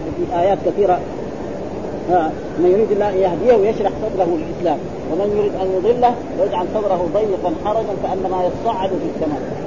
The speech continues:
فلا تريد له هذا ويلتزم. وهنا هذا ال-، الرد ولا هذا الحديث الذي ذكره يقول: "حدثنا محمد وهو بن سلام، حدثنا عبد الوهاب الصخري، حدثنا خالد بن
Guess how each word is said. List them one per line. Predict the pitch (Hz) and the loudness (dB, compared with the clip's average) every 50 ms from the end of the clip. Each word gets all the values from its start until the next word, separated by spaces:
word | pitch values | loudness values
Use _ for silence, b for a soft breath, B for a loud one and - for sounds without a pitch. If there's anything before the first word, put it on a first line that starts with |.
| - - - | -6 -4 -2
فلا | 190 208 226 226 - | -2 -2 -2 -2 0
تريد | 208 208 214 226 180 185 | 0 0 0 0 0 0
له | 185 175 170 170 180 214 | 0 0 0 0 0 0
هذا | 226 226 220 214 190 - - 139 - - | 0 0 0 0 -2 -6 -8 -6 -2 2
ويلتزم. | 180 185 170 151 - 165 160 175 | 4 4 4 4 2 0 2 2
وهنا | 185 220 220 202 196 185 | 2 2 2 2 2 2
هذا | 190 196 | 2 0
ال-، | 185 - - | 0 0 -2
الرد | 170 160 151 180 185 170 180 | -2 -2 -2 -2 -2 0 0
ولا | 175 170 | 0 0
هذا | 175 156 170 180 170 156 | 0 0 0 -2 -2 -2
الحديث | - - 147 175 220 190 196 | -4 -2 0 0 0 2 0
الذي | 170 165 156 175 | 0 -2 0 0
ذكره | 208 220 226 220 220 196 - - - - 139 165 | 0 2 2 2 2 0 -2 -6 -6 -4 -2 0
يقول: | 190 214 180 - | 0 0 0 0
"حدثنا | - - 220 208 - 180 180 165 160 | -2 0 0 0 2 2 0 0 0
محمد | - - 208 220 226 226 220 202 190 | -2 -2 -2 0 0 2 0 2 0
وهو | 185 190 202 165 | 0 0 0 0
بن | 147 - - | -2 0 0
سلام، | 170 175 202 220 202 - | 0 2 2 0 0 -2
حدثنا | 185 165 - - 180 180 165 | -4 -4 -4 -2 -2 -2 -2
عبد | 165 151 - 156 | -2 -4 -2 -2
الوهاب | 160 165 190 202 180 165 - | -2 0 0 0 0 -2 -2
الصخري، | - 226 - 220 208 202 190 - | -2 -4 -2 -2 -2 -2 -2 -2
حدثنا | 156 160 196 175 180 160 160 160 - | -4 -4 -4 -4 -2 -4 -4 -2 0
خالد | 196 190 180 156 160 | 0 0 0 0 0
بن | 160 | -2